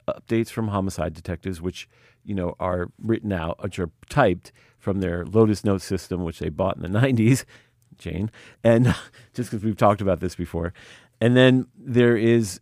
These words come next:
um, notes that are included that the detective takes at the time 'cause they're supposed to take notes. Some of the notes give us some of this information, but they're often very hard to read, like my handwriting. So they don't always give you, you can't always discern what it is. But,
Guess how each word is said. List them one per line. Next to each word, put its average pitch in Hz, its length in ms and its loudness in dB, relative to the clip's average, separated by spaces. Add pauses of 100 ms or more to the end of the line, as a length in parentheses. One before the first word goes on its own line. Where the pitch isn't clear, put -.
(140)
um, 107 340 0
notes 139 460 2
that 113 160 0
are 113 80 2
included 107 640 0 (340)
that 110 200 -2
the 107 60 -4
detective 110 460 -2
takes 101 240 -4
at 87 80 -12
the 92 60 -18
time 101 220 -2
'cause 92 140 -12
they're 92 100 -6
supposed 90 260 -8
to - 60 -18
take 90 180 -8
notes. 101 320 -4 (580)
Some 135 180 -4
of 135 60 0
the 123 80 2
notes 113 400 0 (160)
give 120 140 2
us 110 100 0
some 113 140 -2
of 110 40 0
this 101 160 -4
information, 101 460 -4
but 90 100 -6
they're 90 200 -6 (200)
often 107 420 -4
very 101 280 -4
hard 90 280 -4
to 90 100 -10
read, 87 360 -6 (280)
like 101 200 0
my 104 160 0
handwriting. 87 500 -6 (300)
So - 180 -2
they 104 160 2
don't 120 260 2
always 110 280 0
give 104 180 -2
you, 104 80 0
you 92 140 -4
can't 127 260 -2
always 107 280 0
discern 101 420 -4
what 92 140 -2
it 92 120 -6
is. 101 280 -4
But, - 240 -6